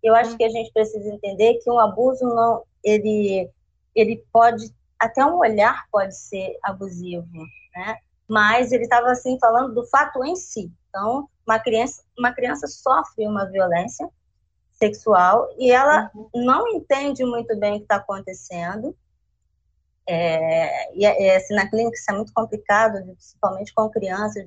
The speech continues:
Speaker 1: você vê esse lugar,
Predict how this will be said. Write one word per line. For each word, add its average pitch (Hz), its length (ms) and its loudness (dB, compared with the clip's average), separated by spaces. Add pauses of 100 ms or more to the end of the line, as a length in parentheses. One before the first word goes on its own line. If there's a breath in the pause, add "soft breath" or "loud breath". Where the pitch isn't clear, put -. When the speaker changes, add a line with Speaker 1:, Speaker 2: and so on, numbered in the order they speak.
Speaker 1:
você 196 440 -8 (400)
vê 214 500 4 (300)
esse 214 340 -4
lugar, 202 680 0